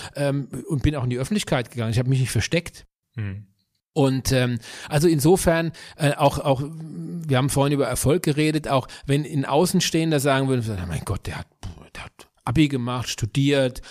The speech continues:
Speaker 1: äh, war bei einer großen Zeitung, ist dann zur Telekom gegangen, hat die, äh, wo, wo, wo ist da der Bruch, wo, wo der plötzlich irgendwie,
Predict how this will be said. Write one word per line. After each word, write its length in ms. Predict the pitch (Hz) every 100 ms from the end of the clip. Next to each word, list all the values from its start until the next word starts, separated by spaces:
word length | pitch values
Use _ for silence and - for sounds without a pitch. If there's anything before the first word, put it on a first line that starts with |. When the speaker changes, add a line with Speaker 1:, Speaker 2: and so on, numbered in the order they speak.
| - -
Speaker 1:
äh, 80 | 127
war 260 | 120 113 107
bei 80 | 113
einer 140 | 113
großen 360 | 110 143 147 147
Zeitung, 540 | - 139 139 143 131
ist 160 | 131 -
dann 100 | 131
zur 160 | 147
Telekom 540 | - 151 147 139 143 139
gegangen, 640 | 135 127 127 131 131 131
hat 140 | 131 131
die, 60 |
äh, 280 | 127 - -
wo, 400 | 113 110 127 120
wo, 280 | 135 139 143
wo 100 | 156
ist 120 | -
da 60 | 151
der 140 | 139
Bruch, 540 | 123 127 190 - - -
wo, 300 | 135 147 139
wo 80 | 151
der 160 | 143
plötzlich 500 | 123 139 - 151 -
irgendwie, 280 | 143 143 139